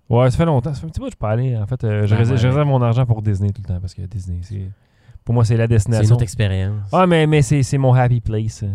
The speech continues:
Speaker 1: Je, je, je veux aller là. Je veux aller manger toutes sortes d'affaires, puis, euh,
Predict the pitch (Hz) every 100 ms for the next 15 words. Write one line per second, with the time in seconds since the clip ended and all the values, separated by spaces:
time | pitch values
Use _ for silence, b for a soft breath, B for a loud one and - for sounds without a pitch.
0 | 101 98 98 92 95 98 98 107 101 95
1 | 95 _ _ _ _ - 104 120 120 113
2 | 107 101 104 - 110 98 95 101 98 98
3 | 90 92 95